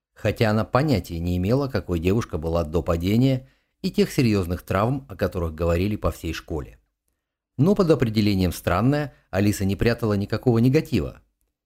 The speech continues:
Кто может представить, что той пришлось пережить? И если её замкнутость есть следствие страшных болей, то какие возможны осуждения? Но когда Марина поступила в ту же группу, что Алиса, им пришлось общаться больше,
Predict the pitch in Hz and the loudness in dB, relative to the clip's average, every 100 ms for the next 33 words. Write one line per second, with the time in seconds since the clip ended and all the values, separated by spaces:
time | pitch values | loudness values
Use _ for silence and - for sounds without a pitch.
0 | _ _ - 175 143 107 92 - 90 - | _ _ -2 2 4 4 0 -4 -6 -2
1 | 127 123 90 - _ - - 110 120 120 | 0 0 -4 -14 _ -8 0 2 2 0
2 | 101 - 92 - 90 95 85 69 - _ | -2 -4 -4 -2 -2 -2 -2 -6 -14 _
3 | _ _ _ _ _ - 165 123 131 117 | _ _ _ _ _ -6 0 2 2 0
4 | 104 95 98 95 95 85 85 90 82 _ | -2 -2 -2 -2 -2 -4 -10 -12 -12 _
5 | 104 98 - 95 92 - 87 82 87 80 | -10 -8 -8 -6 -6 -6 -8 -8 -6 -6
6 | - 85 98 107 143 139 _ _ _ 113 | -8 -8 0 0 0 -4 _ _ _ -2
7 | 104 - 98 98 95 107 101 107 - 143 | -2 -2 0 0 2 0 2 -2 -2 -2
8 | 165 135 78 67 - _ _ _ _ _ | 2 2 0 -6 -16 _ _ _ _ _
9 | _ 123 175 196 151 170 160 110 117 131 | _ 2 2 2 4 4 4 4 4 2
10 | 131 - 113 104 92 85 - 87 87 92 | 0 -4 -4 -2 -2 -4 -6 -8 -6 -6
11 | 87 85 - 90 85 92 131 175 151 - | -6 -8 -8 -2 -2 0 -2 -4 -6 -12
12 | _ _ 175 185 190 - 131 151 - 120 | _ _ 0 2 0 2 2 2 0 -2
13 | - 139 95 82 - 73 | 0 -2 0 -2 -4 -16